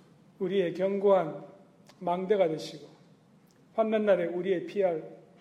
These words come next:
산성이 되시고 우리의 구원의 뿌리 되심을 이 시간 고백합니다. 하나님 앞에 달려나와서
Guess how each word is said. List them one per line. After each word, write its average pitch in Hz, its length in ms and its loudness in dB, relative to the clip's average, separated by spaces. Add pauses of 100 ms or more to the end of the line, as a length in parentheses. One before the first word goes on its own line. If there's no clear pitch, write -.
산성이 190 520 -4
되시고 - 400 -12 (120)
우리의 202 380 2
구원의 208 560 0 (480)
뿌리 240 220 -4
되심을 185 520 -4
이 190 40 -12
시간 165 300 -8
고백합니다. 151 600 -8 (1800)
하나님 175 360 -4
앞에 160 240 -6
달려나와서 160 760 -6